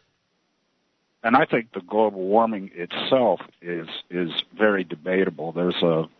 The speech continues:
I don't know, a website called Science and Public Policy Institute that I think is somewhat fair-minded. Um, but even something as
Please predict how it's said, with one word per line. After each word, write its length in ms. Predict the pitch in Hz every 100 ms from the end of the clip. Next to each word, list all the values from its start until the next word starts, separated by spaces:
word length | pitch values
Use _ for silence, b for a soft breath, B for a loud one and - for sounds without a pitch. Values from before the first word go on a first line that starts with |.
| -
I 120 | 85
don't 100 | 92
know, 120 | 82 -
a 60 | 80
website 640 | 92 92 87 90 85 -
called 280 | 87 80 -
Science 300 | 90 87 85 82
and 140 | 78
Public 400 | - 90 87 -
Policy 540 | - 82 82 - 82
Institute 600 | 87 - 80 - 87 80 -
that 120 | -
I 80 | 78
think 320 | - 92 82
is 120 | 76 76 95 - - -
somewhat 320 | 107 98 80 - -
fair-minded. 680 | 85 80 85 92 87 - - b b b b b b -
Um, 400 | 90 90 85 85 _ _ _ _ _ _ _ _
but 220 | 113 101 104 _ _ _ _ _ _ _ _ _ _ _ -
even 260 | 165 165 -
something 280 | 156 139
as 80 | 117